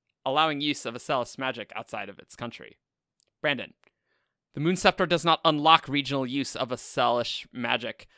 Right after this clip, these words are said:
but those who wanted it believed it was a vital step in figuring this out. It's more the first,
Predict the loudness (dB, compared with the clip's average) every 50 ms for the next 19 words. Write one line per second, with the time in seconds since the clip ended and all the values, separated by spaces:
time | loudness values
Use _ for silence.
0 | _ _ _ _ -8 -2 0 0 0 0 -4 -8 -10 -12 -12 -10 -4 0 0 2
1 | 2 2 0 0 -2 -4 -4 -8 -14 -18 _ _ _ _ -6 -4 -4 -2 -2 -4
2 | -4 -4 -6 -6 -6 -8 -8 -8 -8 -8 -8 -8 -4 0 0 2 2 0 -2 -6
3 | -8 -6 -4 -4 -4 -4 _ -12 -14 -14 -10 -10 -10 -10 -8 -10 -12 -12 -12 -12
4 | -12 -14 -14 -10 -8 -8 -8 -10 -14 -20 -20 _ _ _ -20 -16 -12 -10 -8 -6
5 | -6 -6 -6 -8 -6 -2 -2 0 0 -2 -6 -12 -18